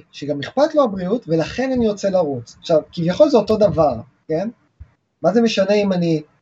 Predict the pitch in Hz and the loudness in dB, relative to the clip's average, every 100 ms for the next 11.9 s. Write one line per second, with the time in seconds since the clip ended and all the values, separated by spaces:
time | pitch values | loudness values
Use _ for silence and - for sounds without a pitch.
0 | - 165 - 208 202 196 165 156 160 170 | -4 -2 4 4 6 2 2 0 0 0
1 | 147 139 269 302 220 175 - 160 151 151 | -2 0 2 4 2 -2 -2 0 0 -2
2 | 220 - - 165 165 160 _ - 175 170 | -6 -8 -4 2 2 2 _ -6 0 2
3 | 170 165 - 135 127 220 262 196 160 160 | 0 -2 -8 -4 2 4 4 4 4 2
4 | 226 220 147 143 143 - _ _ _ - | 0 -2 -4 -4 -4 -8 _ _ _ -14
5 | 135 180 156 220 269 175 165 196 156 143 | -8 -2 2 4 4 2 -2 -2 -2 -4
6 | - 190 175 156 143 - 135 123 - - | -6 -4 -4 -4 -6 -8 -8 -10 -12 -14
7 | - _ _ _ _ _ _ _ - 123 | -14 _ _ _ _ _ _ _ -14 2
8 | 160 147 143 269 233 202 294 311 311 302 | 4 6 4 4 4 4 4 4 2 -4
9 | - 175 160 - _ _ _ _ _ 180 | -12 -6 -6 -8 _ _ _ _ _ -6
10 | 185 180 170 170 165 247 269 294 247 - | -4 -2 -2 -4 -2 -2 0 0 0 -2
11 | 214 - 165 160 208 170 175 285 | -4 0 0 2 2 2 0 0